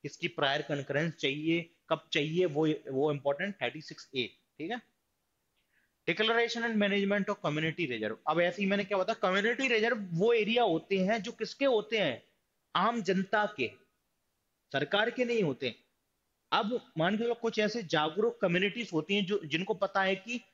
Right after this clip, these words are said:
वाइल्ड लाइफ protection का कितना बड़ा महत्व है, तो वो क्या अपनी जमीन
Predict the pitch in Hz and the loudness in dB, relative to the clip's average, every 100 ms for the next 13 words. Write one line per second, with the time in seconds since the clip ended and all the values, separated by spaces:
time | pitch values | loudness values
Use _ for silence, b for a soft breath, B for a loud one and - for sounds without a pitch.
0 | _ _ _ 127 143 165 196 214 214 - | _ _ _ -2 0 2 2 0 0 -2
1 | 170 190 - 202 202 220 185 190 190 185 | -2 -2 -4 -2 -2 -2 -2 0 2 2
2 | 190 156 131 139 139 117 110 - 185 220 | 2 2 0 -2 -4 -4 -4 -2 -2 -2
3 | 233 233 226 226 247 185 143 147 196 269 | -2 0 0 -2 -8 -6 -2 0 2 0